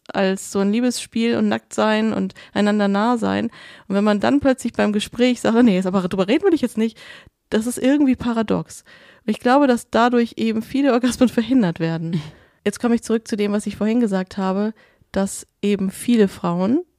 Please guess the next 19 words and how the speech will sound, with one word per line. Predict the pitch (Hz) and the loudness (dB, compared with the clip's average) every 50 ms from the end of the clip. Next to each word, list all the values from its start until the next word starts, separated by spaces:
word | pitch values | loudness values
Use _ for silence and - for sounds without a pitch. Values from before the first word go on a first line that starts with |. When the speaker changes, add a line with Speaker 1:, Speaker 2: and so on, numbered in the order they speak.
| _ _ _ _ _ - | _ _ _ _ _ -2
Speaker 1:
und | 208 202 - | -2 -2 -2
ich | - 226 - - _ - | -2 -10 -10 -10 _ -2
dachte, | - 311 330 - - - 226 202 | -2 -2 -2 -2 -4 -4 -2 -2
das | 196 196 - - | -2 -2 -4 -2
sei | - 190 185 185 | -2 0 0 0
nur | 190 214 220 214 | 0 0 0 0
in | 202 - | 0 -2
meiner | 202 202 - - - | -2 -2 -2 -2 -2
Altersgruppe | - - 175 170 - - - - 165 | -4 -6 -8 -8 -8 -10 -8 -6 -4
so | 160 165 151 | -4 0 2
oder | 160 180 170 - | 4 4 4 2
älter, | - 160 160 202 - | 0 -2 -2 -4 -4
also | - 180 170 - | -4 -6 -6 -4
ab | - 202 - _ - | -6 -6 -8 _ -6
meiner | 180 180 185 180 170 - | -2 -2 -2 -2 -4 -6
Altersgruppe | - 180 185 175 - - 165 175 - - - | -6 -8 -8 -10 -10 -10 -10 -10 -8 -6 -4
aufwärts, | - 240 - - 160 165 202 226 - - _ _ - - - - _ _ _ _ _ _ _ _ _ _ - | -4 -4 -4 -6 -8 -8 -8 -10 -14 -20 _ _ -20 -20 -20 -20 _ _ _ _ _ _ _ _ _ _ -8
sich | 214 196 208 233 226 - | -6 -2 -2 -2 -2 0
dann | - 220 214 214 214 214 214 | 0 0 0 0 0 -2 -4